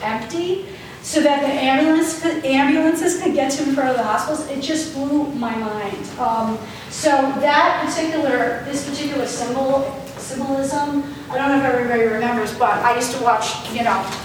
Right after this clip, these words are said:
back in the day when everybody liked to, um, Governor Cuomo doing his, you know, delivery of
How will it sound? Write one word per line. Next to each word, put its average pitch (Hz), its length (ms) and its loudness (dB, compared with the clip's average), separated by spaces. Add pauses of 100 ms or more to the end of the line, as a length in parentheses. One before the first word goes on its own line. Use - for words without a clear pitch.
(360)
back 240 200 0
in 240 60 2
the 240 40 0
day 233 180 2
when 214 100 2
everybody 214 480 -4
liked 240 240 2
to, 214 380 -4
um, 214 220 0 (400)
Governor 226 300 0
Cuomo 240 580 2 (400)
doing 254 300 4
his, 233 580 0
you 247 80 0
know, 220 160 2
delivery 226 760 2
of 208 380 0